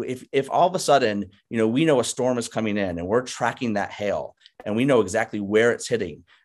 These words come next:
or we know the, the level of the water as, as, uh, floods rise, we can help contractors place crews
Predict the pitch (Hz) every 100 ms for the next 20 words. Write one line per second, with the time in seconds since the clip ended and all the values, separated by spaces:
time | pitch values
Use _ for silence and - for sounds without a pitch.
0 | - 113 117 127 135 120 101 107 107 98
1 | 101 110 123 117 101 98 95 104 113 85
2 | - 98 92 - 101 98 95 98 90 -
3 | 113 107 101 104 92 82 - _ - 127
4 | 147 143 117 143 - 135 151 120 - 101
5 | - 117 139 - - 190 190 104 98